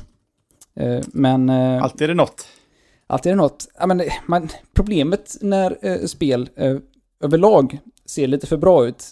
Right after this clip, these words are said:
Speaker 1: eh, på en sån här mässa, eh, och, eh, framförallt spel, eh, från Nintendo och även, eh, Killzone-spel, eh, eh, det gör ju att man, man,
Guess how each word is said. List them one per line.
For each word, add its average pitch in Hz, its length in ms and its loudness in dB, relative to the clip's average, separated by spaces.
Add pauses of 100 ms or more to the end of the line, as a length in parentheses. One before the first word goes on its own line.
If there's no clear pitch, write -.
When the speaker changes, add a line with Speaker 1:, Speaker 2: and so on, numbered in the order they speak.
(120)
Speaker 1:
eh, 127 320 0
på 127 160 -10
en 123 60 -8
sån 127 100 -6
här 117 100 -4
mässa, 117 300 -6 (160)
eh, 120 160 -2
och, - 280 -10
eh, 123 160 -6
framförallt 147 460 -2
spel, 123 360 -2
eh, 73 200 -6
från 120 240 -4
Nintendo 123 640 -2 (140)
och - 200 -12
även, 120 300 -6
eh, 65 220 -8 (1300)
Killzone-spel, 117 1080 -4 (960)
eh, - 220 0
eh, 156 180 2
det 165 160 -4
gör 160 140 4
ju 135 100 4
att 135 140 -2
man, 156 240 -2
man, 160 100 -2